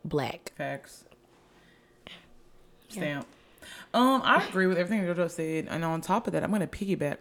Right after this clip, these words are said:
Speaker 2: on Clubhouse. <laughs> I'm
Speaker 1: They,
Speaker 2: gonna
Speaker 1: they dead ass be, "I'm gonna piggyback." Shut the fuck up. <laughs>
Speaker 2: Um, basically, I like how beautiful black people are.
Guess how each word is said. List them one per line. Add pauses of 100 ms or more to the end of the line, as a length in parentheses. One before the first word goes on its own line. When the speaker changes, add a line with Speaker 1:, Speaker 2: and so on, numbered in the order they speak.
Speaker 2:
on
Clubhouse. (480)
<laughs>
I'm
Speaker 1:
They,
Speaker 2:
gonna
Speaker 1:
they
dead
ass
be, (280)
"I'm
gonna
piggyback."
Shut
the
fuck
up.
<laughs>
Speaker 2:
Um,
basically,
I
like
how
beautiful
black
people
are.